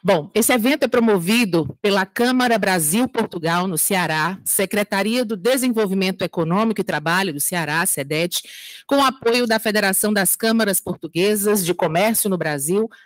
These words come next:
Atlantic Hub e Federação das Indústrias do Estado do Ceará.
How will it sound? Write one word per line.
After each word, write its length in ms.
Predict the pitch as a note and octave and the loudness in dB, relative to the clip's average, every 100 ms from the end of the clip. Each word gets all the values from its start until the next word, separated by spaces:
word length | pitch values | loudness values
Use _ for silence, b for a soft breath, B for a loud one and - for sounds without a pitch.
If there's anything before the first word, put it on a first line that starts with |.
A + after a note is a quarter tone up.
| B | B
Atlantic 560 | B3 C4 G#3+ A#3 - - | -4 -2 0 0 -2 -6
Hub 500 | D#3+ F3 A3 A3 A3+ b b | -2 0 0 0 -6 b b
e 80 | A3 | -4
Federação 640 | - A#3 A#3 A3 - A#3 A3+ | 0 2 2 2 0 0 2
das 180 | G#3+ | 2
Indústrias 640 | A#3 G#3+ G#3+ B3+ - A#3+ A3+ | 0 0 2 0 0 -2 -2
do 80 | A3 | -2
Estado 380 | - F#3 F3 | 0 0 0
do 80 | F3+ | -2
Ceará. 500 | F#3 G#3 G3 A#2+ F#2+ | -2 0 0 -2 -6